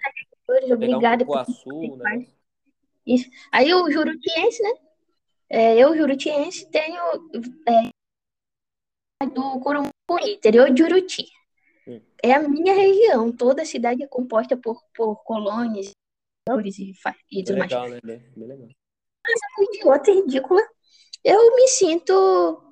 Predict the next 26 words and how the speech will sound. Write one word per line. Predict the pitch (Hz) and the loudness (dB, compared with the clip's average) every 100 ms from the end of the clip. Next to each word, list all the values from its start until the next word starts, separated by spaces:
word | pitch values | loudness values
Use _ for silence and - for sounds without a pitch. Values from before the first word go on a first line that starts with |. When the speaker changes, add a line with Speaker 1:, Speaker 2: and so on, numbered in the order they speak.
| _ _ | _ _
Speaker 1:
superior | - 285 302 320 339 | -10 -4 -2 2 4
ao | 302 302 | 2 2
cara | 294 269 | 0 0
do | 254 | 0
Curumburi, | 269 285 277 269 277 359 359 320 | -2 -4 -2 -4 0 2 4 2
assim, | 262 247 226 | 2 0 -2
tipo, | 240 226 226 - | -4 -10 -10 -4
um | 453 494 | 0 2
exemplo | 339 311 269 247 214 _ - | 0 -2 -4 -6 -6 _ -4
bobo, | 220 214 | -4 -4
sabe? | 202 202 _ _ _ _ - | -8 -8 _ _ _ _ -4
Não | 415 | 0
Speaker 2:
Uhum. | |
Speaker 1:
faz | 403 403 | 4 6
sentido. | 440 - - 50 - _ _ _ _ _ _ _ _ _ _ _ | 4 0 -8 -14 -20 _ _ _ _ _ _ _ _ _ _ _
Realmente, | 381 302 311 381 359 320 262 240 - _ _ - | -4 -4 -2 0 2 0 -4 -6 -14 _ _ -2
não | 262 | -2
faz | 269 294 | 0 -2
sentido | 285 254 226 220 | -2 -2 -2 -2
nenhum. | 277 240 - _ _ _ | -4 -6 -8 _ _ _
É, | 247 233 240 | 2 2 2
aí, | 285 262 208 - _ _ _ | 2 2 -2 -10 _ _ _
fazendo | 247 240 240 233 - _ _ _ _ _ _ _ _ _ _ _ - | 0 2 2 0 -2 _ _ _ _ _ _ _ _ _ _ _ -10
um | 196 | -6
modo | 196 226 | -4 -4
maior, | 214 202 196 196 | -4 -2 0 2